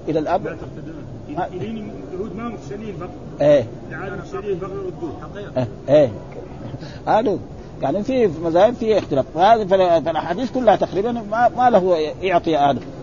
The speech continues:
Speaker 1: ها؟ لأنه هو يحب أن يبره، فكذلك لازم يعطيهم شيئا. فالذي يحتاج مثلًا، مثلًا الأولاد يختلفوا، مثلًا في ولد، ها، يعني، يكون يحتاج للزواج، يحتاج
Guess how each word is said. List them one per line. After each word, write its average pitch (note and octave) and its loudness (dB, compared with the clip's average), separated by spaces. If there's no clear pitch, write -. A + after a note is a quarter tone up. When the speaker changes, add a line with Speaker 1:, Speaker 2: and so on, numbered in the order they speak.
Speaker 1:
ها؟ E3+ 4
لأنه G3+ 6
هو A#3 6
يحب A3+ 2
أن G#3 6
يبره، F3+ 4
فكذلك G#3 4
لازم E3+ 2
يعطيهم D#3 0
شيئا. F3 4
فالذي F#3+ 4
يحتاج E3 4
مثلًا، D3+ 4
مثلًا F3+ 0
الأولاد F3 4
يختلفوا، F3+ 4
مثلًا B2+ -4
في F3 2
ولد، E3 8
ها، C#3 2
يعني، C#3+ 0
يكون D#3+ 2
يحتاج C#3+ 0
للزواج، C3+ 4
يحتاج D#3 0